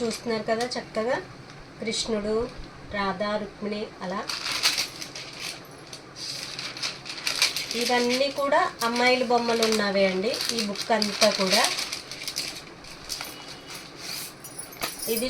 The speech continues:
చూద్దాము ఈ బుక్లో ఏం డిజైన్స్ ఉన్నాయో. ఇదిగోండి, మనకి, మనకి కలరింగ్ వేసుకున్న తర్వాత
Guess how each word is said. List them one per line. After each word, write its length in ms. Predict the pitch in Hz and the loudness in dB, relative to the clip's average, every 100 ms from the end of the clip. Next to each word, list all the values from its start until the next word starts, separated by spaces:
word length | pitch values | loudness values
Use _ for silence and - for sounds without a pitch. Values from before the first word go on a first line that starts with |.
| 254 | 2
చూద్దాము 500 | 220 185 208 202 262 - 226 | 0 2 2 2 0 -2 0
ఈ 40 | 226 | 0
బుక్లో 320 | 208 214 220 220 220 | 0 -2 2 4 4
ఏం 80 | 196 196 | 4 2
డిజైన్స్ 380 | 190 190 190 208 | 2 2 2 0
ఉన్నాయో. 360 | 175 175 175 240 - - - - - - - - - - - - - - - - - - - - - - - - - - - - - - - - - | 0 0 2 2 0 -8 -10 -12 -14 -10 -8 -8 -12 -12 -10 -10 -12 -14 -14 -10 -6 -6 -6 -6 -8 -10 -12 -8 -6 -6 -8 -10 -12 -12 -12 -8 -4
ఇదిగోండి, 280 | 202 208 247 247 | 2 4 6 6
మనకి, 340 | 240 233 240 247 254 262 - - - - - - 220 | 6 4 4 4 4 0 -6 -14 -14 -14 -12 -6 0
మనకి 280 | 214 214 202 - | 0 0 -2 2
కలరింగ్ 400 | 220 214 233 247 226 | 6 8 6 6 6
వేసుకున్న 560 | 214 - - 240 240 240 240 | 4 4 4 6 8 10 10
తర్వాత 360 | 214 220 214 | 10 8 8